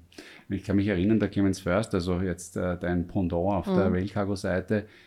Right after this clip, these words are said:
Speaker 1: ähm, hat aber auch über die Kapazitätsengpässe im Schienennetz tatsächlich gesprochen, dass es ja auch gar nicht mehr
Speaker 2: Absolut.
Speaker 1: so einfach ist,
Speaker 2: Mhm.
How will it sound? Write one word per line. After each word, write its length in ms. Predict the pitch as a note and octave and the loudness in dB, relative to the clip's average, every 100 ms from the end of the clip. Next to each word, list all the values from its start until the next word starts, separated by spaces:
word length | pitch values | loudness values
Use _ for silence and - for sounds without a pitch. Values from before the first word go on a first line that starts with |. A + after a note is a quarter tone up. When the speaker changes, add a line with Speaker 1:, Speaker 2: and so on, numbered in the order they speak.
| _ G2 | _ -4
Speaker 1:
ähm, 340 | F#2+ F#2+ F#2+ | 0 0 0
hat 140 | G2 | -2
aber 200 | F#2+ F#2+ | 0 0
auch 220 | D2+ G2+ A2 | 2 0 0
über 460 | G#2 F#2+ G2 F#2 | 0 0 0 0
die 60 | A2 | -4
Kapazitätsengpässe 1160 | - G2 - G#2+ E2+ F#2+ F2+ G#2 G2+ F2 - | -4 -4 -4 -4 -2 -2 0 0 0 -2 -2
im 140 | G#2+ G2 | 0 0
Schienennetz 680 | B2+ G#2 E2+ D2+ - - - - | 2 2 2 0 -6 -12 -12 -12
tatsächlich 380 | G2+ F#2+ D#2+ F2+ | -8 -6 -6 -10
gesprochen, 500 | - - F#2 - G2 | -10 -10 -10 -4 -4
dass 120 | F#2+ | -2
es 120 | F#2+ | 0
ja 80 | G2 | -2
auch 80 | - | -2
gar 140 | F#2+ | -2
nicht 100 | G#2 | 2
mehr 80 | G#3+ | 2
Speaker 2:
Absolut. 220 | F3 G#2 | 4 2
Speaker 1:
so 40 | D#2 | 0
einfach 280 | F#2 G#2 | 0 0
ist, 240 | G#2+ G#2 | 2 0
Speaker 2:
Mhm. 120 | G2 | -2